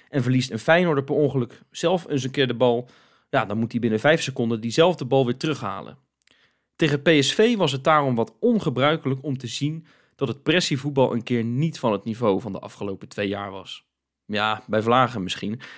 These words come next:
maar P S V, de terechte winnaar van de Johan Cruijffschaal, voetbalde er continu vrij makkelijk doorheen. Kan een keer gebeuren, toch? Nou nee,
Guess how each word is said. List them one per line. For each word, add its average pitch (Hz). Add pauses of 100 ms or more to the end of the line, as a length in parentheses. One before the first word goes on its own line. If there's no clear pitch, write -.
(120)
maar 117
P - (120)
S -
V, 139 (400)
de 117
terechte 127
winnaar 113
van 110
de 107
Johan 98
Cruijffschaal, 143
voetbalde 135
er 92 (100)
continu 143
vrij 131
makkelijk 120
doorheen. 98 (440)
Kan 185
een 175
keer 175
gebeuren, 147 (300)
toch? - (760)
Nou 175
nee, 170